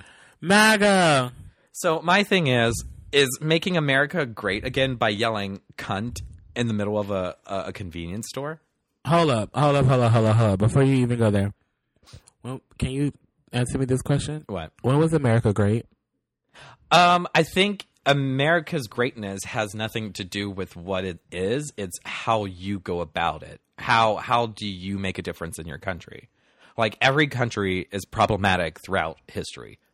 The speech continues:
Speaker 2: There's, everyone has their problems.
Speaker 1: Mm-hmm.
Speaker 2: So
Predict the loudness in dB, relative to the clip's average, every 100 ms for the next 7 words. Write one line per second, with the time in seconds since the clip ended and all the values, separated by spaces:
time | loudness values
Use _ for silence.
0 | -10 -10 -10 _ _ -2 0 0 -2 -4
1 | -2 -6 -6 -4 -4 -6 -14 -16 -18 -20
2 | -20 _ _ _ -18 -14 -14 -12 -2 0
3 | 0 -6